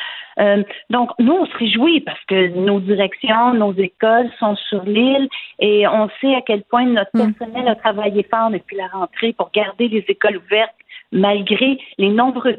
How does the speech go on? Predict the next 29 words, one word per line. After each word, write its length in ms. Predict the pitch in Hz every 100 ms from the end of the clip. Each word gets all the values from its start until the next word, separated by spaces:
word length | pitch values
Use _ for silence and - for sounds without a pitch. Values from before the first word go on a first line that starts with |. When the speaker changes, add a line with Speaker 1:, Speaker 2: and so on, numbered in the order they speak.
| -
Speaker 1:
cas 160 | 254 -
qu'on 160 | 233 196
a 40 |
eus 200 | 190 196
à 80 | 180
Montréal. 600 | 160 160 160 160 156 147 - - _
Speaker 2:
Ouais, 320 | 208 202 196 -
là, 380 | 185 226 294
euh, 760 | 202 170 160 160 156 151 147 131 143 - _ -
ça 240 | - 170
va 100 | 165
se 80 | -
passer 420 | - 175 175 233
lundi, 520 | 220 214 156 170 190 -
le 100 | 170
retour, 520 | 165 156 196 180 190 180
euh, 320 | 165 156 147 -
de 80 | 175
l'école 280 | 170 202 208
en 140 | 180
alternance 840 | 170 170 190 165 175 180 196 202
pour 200 | - 170
les 100 | 170
secondaires, 680 | 170 170 165 160 170 180 185 185
euh, 440 | 156 156 156 65 -
trois, 380 | - 196 202 190 -
quatre, 240 | - 135 -
cinq. 460 | - 190 226 240 - - - - - -
Euh, 140 | 170